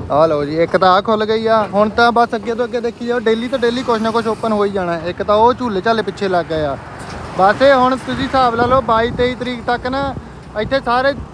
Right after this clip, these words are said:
ਦੁਕਾਨਾਂ ਲੰਗਰ ਹੀ ਚੱਲਣੇ ਆ। ਆਹ ਦੇਖੋ, ਆਹ ਲੰਗਰ ਕਿੱਡਾ ਵੱਡਾ ਚ-, ਲਾਤਾ ਆ। ਇੱਥੇ ਵੀ ਲੱਗ ਗਿਆ, ਆ ਜਿੱਥੇ ਟਰੱਕ ਖੁੱਲ੍ਹਾ, ਟਰੱਕ ਲੱਗਾ ਆ ਨਾ, ਇੱਥੇ ਵੀ ਲੰਗਰ ਹੀ ਲੱਗਣਾ ਆ। ਦੇਖੋ, ਬਸ ਲੰਗਰ ਦੀ ਤਿਆਰੀ ਹੀ ਕਿ ਚੱਲੀ ਜਾਂਦੀ ਆ ਸਾਰੀ। ਬਸ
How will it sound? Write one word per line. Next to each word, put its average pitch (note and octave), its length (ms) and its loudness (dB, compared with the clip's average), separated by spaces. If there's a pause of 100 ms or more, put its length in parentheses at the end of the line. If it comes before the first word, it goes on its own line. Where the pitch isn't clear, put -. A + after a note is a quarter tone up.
(120)
ਦੁਕਾਨਾਂ A#3 480 0
ਲੰਗਰ A#3 320 0
ਹੀ A#3+ 40 -4
ਚੱਲਣੇ G3+ 260 0
ਆ। G#3 80 2
ਆਹ A3+ 80 0
ਦੇਖੋ, G#3+ 220 0
ਆਹ A3 100 4
ਲੰਗਰ G#3 260 0
ਕਿੱਡਾ G3+ 240 0
ਵੱਡਾ G#3 260 0
ਚ-, F#3 240 -2
ਲਾਤਾ E3+ 380 0
ਆ। E3 200 2
ਇੱਥੇ A3+ 260 0
ਵੀ B3+ 100 -2
ਲੱਗ B3 160 -2
ਗਿਆ, - 320 2 (420)
ਆ G3 120 -2
ਜਿੱਥੇ A3+ 180 -6
ਟਰੱਕ A3 240 -4 (120)
ਖੁੱਲ੍ਹਾ, A#3 400 -4
ਟਰੱਕ G#3 300 -6
ਲੱਗਾ A3+ 360 -2
ਆ - 20 -2
ਨਾ, C4 200 -4 (460)
ਇੱਥੇ C4 240 -2
ਵੀ C#4+ 80 -6
ਲੰਗਰ A#3+ 300 -2
ਹੀ A#3 80 -4
ਲੱਗਣਾ F#3 280 -4
ਆ। E3 180 -2
ਦੇਖੋ, - 260 -8 (1300)
ਬਸ F#3+ 240 -2
ਲੰਗਰ A3+ 340 -2
ਦੀ A#3+ 80 -8
ਤਿਆਰੀ A#3 300 -2
ਹੀ A#3+ 120 -4
ਕਿ A#3+ 120 0
ਚੱਲੀ G3+ 260 -4
ਜਾਂਦੀ G3 320 -2
ਆ A3 80 0
ਸਾਰੀ। A3+ 380 0
ਬਸ G#3 220 0